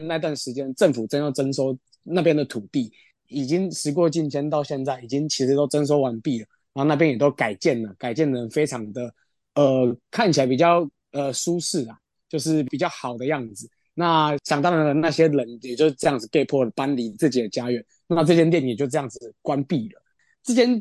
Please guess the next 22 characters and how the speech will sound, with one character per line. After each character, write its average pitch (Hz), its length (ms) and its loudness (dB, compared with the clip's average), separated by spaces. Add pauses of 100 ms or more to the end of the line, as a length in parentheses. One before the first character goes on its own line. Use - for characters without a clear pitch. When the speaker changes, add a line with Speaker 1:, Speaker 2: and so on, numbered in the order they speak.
Speaker 1:
店 175 220 4
叫 165 140 4
做 143 260 2
素 135 500 -2
人 117 300 -8
油 117 220 -2
饭， 123 260 -2 (360)
这 143 100 -4
个 131 100 -4
我 139 100 0
的， 131 360 2
我 131 100 0
的 131 140 4
作 180 120 2
品 131 140 0
里 123 60 -2
面 135 100 -2
的 123 80 -4
最 147 160 0
后 139 100 0
一 139 60 2
则。 127 180 -10